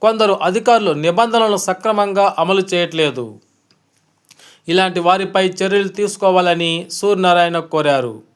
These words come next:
అదేవిధంగా ఉద్యోగులకు రావాల్సినటువంటి ఇరవై ఐదు వేల కోట్ల రూపాయల బకాయిలను వెంటనే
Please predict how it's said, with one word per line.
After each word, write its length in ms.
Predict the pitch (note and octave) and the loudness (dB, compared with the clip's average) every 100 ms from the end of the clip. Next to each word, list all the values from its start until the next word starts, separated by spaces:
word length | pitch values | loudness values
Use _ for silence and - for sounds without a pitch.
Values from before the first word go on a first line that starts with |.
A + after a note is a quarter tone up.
| - | -14
అదేవిధంగా 720 | C3 D3+ E3+ F3 F3 G#3 D4 - - - _ C#3+ | -8 -4 -4 -2 0 0 0 -4 -20 -20 _ -6
ఉద్యోగులకు 600 | F3 F#3+ C4 B3+ A#3+ A3+ | -4 2 2 2 2 4
రావాల్సినటువంటి 1080 | G#3+ G#3+ G#3+ G3+ G3 G3+ F#3+ F#3+ D#3 C3+ D#3+ | 2 2 0 -2 -4 -4 -2 -2 -4 -6 -6
ఇరవై 260 | E3+ F#3 | -2 0
ఐదు 280 | F3+ F3 E3+ | 0 -2 -4
వేల 300 | E3+ G3+ G#3 | -2 0 2
కోట్ల 380 | G3+ F#3+ F#3 F#3 | 0 -2 -2 -2
రూపాయల 480 | F3+ F3+ F3 E3+ E3 | -2 -2 0 0 0
బకాయిలను 720 | D3 D#3 E3+ E3+ E3+ G#3 F#4 - - - _ B2 | -2 -2 0 0 0 -2 -4 -8 -20 -20 _ -4
వెంటనే 560 | D#3 F#3 G3+ F#3 D3 | -2 0 0 -2 -4